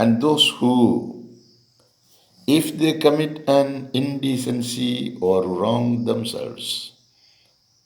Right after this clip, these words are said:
ഒരു വിഭാഗം ആളുകൾ അവർ മോശമായ അല്ലെങ്കിൽ തെറ്റായ വല്ല പ്രവർത്തനങ്ങളും തങ്ങളോട് തന്നെ ചെയ്തു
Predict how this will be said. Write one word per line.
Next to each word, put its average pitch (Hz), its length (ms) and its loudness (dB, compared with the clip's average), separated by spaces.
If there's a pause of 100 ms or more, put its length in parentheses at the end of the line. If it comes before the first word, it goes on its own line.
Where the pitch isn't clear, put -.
(680)
ഒരു 90 120 -4
വിഭാഗം 85 720 -8
ആളുകൾ 82 680 -6 (920)
അവർ 101 380 -2
മോശമായ 80 1200 -4 (380)
അല്ലെങ്കിൽ 87 640 -6
തെറ്റായ 55 840 -10 (560)
വല്ല 80 280 -10
പ്രവർത്തനങ്ങളും 67 1120 -14 (100)
തങ്ങളോട് 67 760 -16
തന്നെ 60 300 -18
ചെയ്തു 57 340 -20